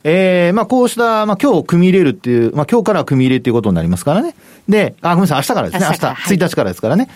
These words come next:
Speaker 1: で、今日が、まあ、その最終日ということで、まあ、通常の売買での最終日ということで、まあ、こういうふうな商いが膨らんで、で、明日から、あの、組み入れられると。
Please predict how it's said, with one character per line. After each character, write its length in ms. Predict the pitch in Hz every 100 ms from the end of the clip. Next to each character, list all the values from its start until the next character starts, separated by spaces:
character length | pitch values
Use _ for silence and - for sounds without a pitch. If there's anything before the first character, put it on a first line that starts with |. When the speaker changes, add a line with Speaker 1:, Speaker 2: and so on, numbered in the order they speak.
| - -
Speaker 1:
で、 80 | 214
今 240 | 294 269
日 0 |
が、 200 | 247 254
ま 120 | 202 156
あ、 60 |
そ 100 | 165
の 100 | 147
最 260 | 143 147 143
終 220 | - 135
日 80 | 104
と 140 | 98
い 40 | 101
う 60 |
こ 140 | 98 90
と 160 | 90
で、 420 | 82 110 156 123 -
ま 120 | 127
あ、 40 |
通 200 | - 139
常 100 | 127
の 80 | 120
売 200 | 117 107
買 120 | 101
で 100 | 180
の 80 | 214
最 200 | 147 123
終 120 | 135
日 60 | 107
と 80 | 110
い 60 |
う 40 | 120
こ 120 | 160
と 160 | 190
で、 360 | 185 262 285 - - - -
ま 80 | 175
あ、 40 |
こ 100 | 175
う 20 |
い 20 | 160
う 20 |
ふ 20 |
う 40 |
な 140 | 160 127
商 80 | 151
い 20 |
が 200 | 131 101
膨 240 | - 143
ら 160 | 139 131
ん 180 | 127 151
で、 200 | 269 - - - -
で、 160 | 226 208
明 100 | 180
日 100 | -
か 120 | 202
ら、 520 | 226 185 131 135 139
あ 60 | 135
の、 220 | 123 113
組 220 | 139 123
み 0 |
入 100 | 107
れ 40 | 101
ら 80 | 90
れ 100 | 78
る 60 |
と。 200 | - -